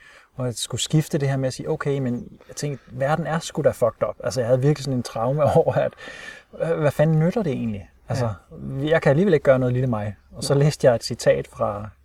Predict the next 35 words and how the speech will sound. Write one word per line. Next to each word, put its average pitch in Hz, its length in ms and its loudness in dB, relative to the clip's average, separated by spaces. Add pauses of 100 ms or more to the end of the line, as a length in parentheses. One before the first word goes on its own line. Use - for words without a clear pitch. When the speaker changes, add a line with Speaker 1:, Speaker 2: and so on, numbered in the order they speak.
Speaker 1:
jeg 110 100 -8
tror, 120 220 0
det 107 80 -4
er 98 40 -6
Dalai 98 320 -4
Lama, 95 260 -10
der 95 60 -14
har - 60 -18
sagt - 320 -12
det. 101 100 -14 (180)
Det 117 100 -14
er 113 40 -6
i - 20 -6
hvert 110 160 0
fald 104 60 -8
sådan, 120 120 0
det 117 100 -2
bliver 110 100 -4
citeret. - 420 -8 (500)
At, 131 180 -6
øh, 113 80 -4
hvis 110 180 -6
ikke, 151 140 0 (120)
hvis 127 280 -8
du - 80 -8
tror, 190 220 2
du 165 60 -2
er 143 40 -2
for 143 80 -2
lille 143 220 2
til 165 120 -4
at 139 80 0
gøre 127 100 4
en 127 60 -2
forskel, - 400 0